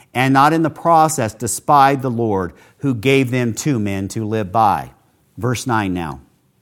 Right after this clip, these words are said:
"But as touching brotherly love, ye need not that I write unto you, for ye yourselves are taught of God to love one another."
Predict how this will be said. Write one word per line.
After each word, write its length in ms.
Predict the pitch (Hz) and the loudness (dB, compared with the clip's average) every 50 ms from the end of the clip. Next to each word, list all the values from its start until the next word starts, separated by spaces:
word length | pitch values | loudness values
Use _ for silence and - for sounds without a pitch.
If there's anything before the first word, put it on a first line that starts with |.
| _ _ _ _ _ _ _ _ _ _ _ _ _ - | _ _ _ _ _ _ _ _ _ _ _ _ _ -2
"But 140 | 117 135 | 2 4
as 240 | 147 143 143 123 - | 4 4 4 2 0
touching 680 | - - 185 185 190 190 - - 185 175 175 175 151 - _ | -2 0 2 2 2 0 -2 0 2 2 2 2 -2 -6 _
brotherly 640 | - 107 95 131 139 143 151 139 143 131 110 107 107 | -14 -6 0 2 4 4 4 4 2 0 -2 -2 -4
love, 520 | 90 90 92 92 85 71 67 64 64 - _ _ - - _ _ | -4 -2 -2 -2 -2 -2 -4 -6 -10 -14 _ _ -20 -20 _ _
ye 140 | - 131 147 | 2 4 6
need 240 | 156 156 143 123 | 6 6 4 2
not 420 | 117 120 131 139 151 156 151 147 156 | 2 4 4 6 6 6 4 2 2
that 120 | 151 147 | 2 2
I 100 | 139 135 | 2 2
write 380 | 127 113 117 120 123 123 123 120 | 2 2 4 4 4 4 4 2
unto 200 | 113 101 90 92 | 0 -2 -2 -4
you, 300 | 85 82 73 67 60 - _ _ _ _ _ _ _ | -6 -6 -8 -8 -10 -14 _ _ _ _ _ _ _
for 200 | - 151 135 110 | 0 0 2 2
ye 260 | 101 101 117 135 143 | 0 2 2 4 4
yourselves 840 | 175 185 196 185 165 - - 165 143 131 127 127 127 127 117 - - - | 4 4 2 2 0 0 0 2 4 4 6 6 4 2 0 -2 -6 -4
are 140 | - 117 117 | -2 0 0
taught 340 | - - - 151 139 143 143 | 0 0 2 4 4 4 4
of 200 | 127 107 95 92 | 2 -2 -2 0
God 580 | 127 127 123 117 101 90 87 85 82 80 80 - _ _ _ _ - | 2 4 6 6 6 6 4 2 0 -2 -4 -8 _ _ _ _ -8
to 200 | - 135 123 113 | -4 -4 -2 -2
love 440 | 107 110 120 120 113 107 104 87 92 | 0 2 2 4 4 4 2 0 -4
one 180 | 101 104 107 | -4 -2 -2
another." 420 | 104 101 107 107 104 85 67 - | 0 0 0 0 0 -2 -6 -10